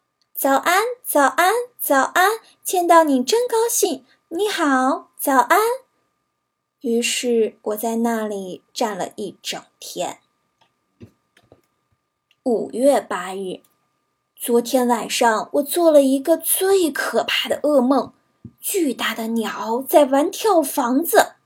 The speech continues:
妈妈说：“我睡觉前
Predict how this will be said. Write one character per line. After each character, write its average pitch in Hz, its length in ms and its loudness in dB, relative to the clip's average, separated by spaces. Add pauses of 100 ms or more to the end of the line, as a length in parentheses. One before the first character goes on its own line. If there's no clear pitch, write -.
(1300)
妈 220 220 -6
妈 208 200 -6
说： 208 500 -2 (200)
“我 196 180 -2
睡 226 240 0
觉 226 240 0
前 196 420 -4